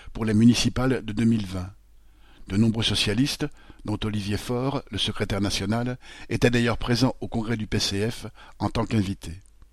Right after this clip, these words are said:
Avec le choix de ce nouveau dirigeant, le P C F ne fait donc que réaffirmer sa préoccupation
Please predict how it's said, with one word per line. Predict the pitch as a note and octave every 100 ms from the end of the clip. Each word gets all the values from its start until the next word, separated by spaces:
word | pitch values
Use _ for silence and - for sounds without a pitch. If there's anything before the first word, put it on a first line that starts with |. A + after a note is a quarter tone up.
| - - - - - - - - - - - -
Avec | A2+ C3
le | B2
choix | - F3 C3+
de |
ce | A#2+ A2+
nouveau | B2 A#2
dirigeant, | A2+ G#2 A2 A2+ C3+ C#3 - - -
le | A2
P | -
C | B2+ C3 C#3
F | D3 B2+
ne | A#2
fait | A2+ A#2+
donc | A#2 C3+ -
que | -
réaffirmer | G#2 B2 A2+ - B2+
sa | A#2 G2+
préoccupation | - B2 - A2 G#2+ - A#2+